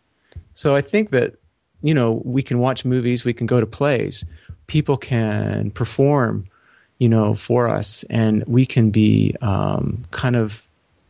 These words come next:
feeling that again. And I think what happens over time, one of my favorite, uh, philosophers talks about, "I'm gonna, I'm gonna go out on a limb here.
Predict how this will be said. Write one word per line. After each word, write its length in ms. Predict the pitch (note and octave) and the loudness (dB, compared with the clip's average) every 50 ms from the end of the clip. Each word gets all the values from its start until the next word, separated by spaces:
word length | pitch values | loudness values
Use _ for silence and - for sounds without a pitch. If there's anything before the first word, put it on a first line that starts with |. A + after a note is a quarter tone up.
| _ - | _ -20
feeling 480 | - - - F3+ F#3 A3 A3 G3+ F3 | -18 -8 -2 2 4 4 4 4 4
that 180 | D3+ C3 A#2 B2 | 2 2 0 -2
again. 460 | A#2 - C3 C#3 B2 G#2 F2+ F2 F#2 - _ _ _ _ - | -2 -2 0 0 0 -2 -4 -8 -12 -16 _ _ _ _ -4
And 220 | B2+ C3+ C3+ B2+ - | 0 0 0 0 -2
I 140 | C3 C3 C3 | -2 -2 -2
think 400 | C3 - - F#3 F#3+ F#3 F3 - | -2 -4 -2 -2 0 0 0 0
what 180 | C#3 C#3 C3 C3 | 0 0 2 0
happens 400 | D3 C#3 D3 D3 C#3+ C3 B2 B2 | 0 -2 -2 -2 -4 -4 -2 -4
over 200 | B2 A2 A2 A2 | -4 -6 -6 -8
time, 420 | - - D3 C#3 B2+ A2+ A2+ A2+ | -6 -2 -2 0 0 -2 -2 -4
one 120 | A2+ A#2+ | -4 -4
of 100 | B2 A2+ | -6 -6
my 120 | A#2 A2 G#2+ | -6 -8 -6
favorite, 380 | - - B2 A2+ A2 A2+ G#2 F2+ - - - - - - - _ - | -2 0 0 0 0 -2 -8 -10 -18 -20 -20 -20 -20 -20 -14 _ -6
uh, 640 | - A2+ A2 G#2+ G#2+ - - G1+ G#1 G#1 G1+ - G#2+ | -4 -2 -2 -2 -2 -2 -2 -2 -2 -2 -2 -4 -4
philosophers 920 | G2+ - - - - - A#1 - A#2 - - - - G#1+ G#1+ - - - - _ _ _ _ _ - | -6 -10 -10 -6 -4 -2 -2 -2 -2 -4 -8 -8 -6 -6 -6 -6 -8 -10 -12 _ _ _ _ _ -18
talks 320 | - - A#2 A2+ - - | -12 -10 -10 -8 -8 -8
about, 400 | A2+ - G#1 G1+ G1+ G1+ - - _ _ _ _ _ _ _ _ _ _ _ _ _ - | -6 -4 -2 0 0 -2 -4 -6 _ _ _ _ _ _ _ _ _ _ _ _ _ -4
"I'm 100 | B2 D3+ | -2 0
gonna, 140 | E3 D#3+ | 0 0
I'm 160 | D3 - - E3 | 0 0 0 -2
gonna 120 | G3+ F3+ | -2 0
go 140 | B2+ D3 C#3+ | 0 2 2
out 60 | C#3+ | 2
on 120 | C#3 C3 | 2 2
a 80 | B2 A#2 | 0 0
limb 200 | A#2 A2+ A2+ A2+ | 0 0 0 0
here. 360 | A#2 A2+ G1+ G1+ G#2 F#2+ - | 0 -2 -2 -2 -4 -6 -10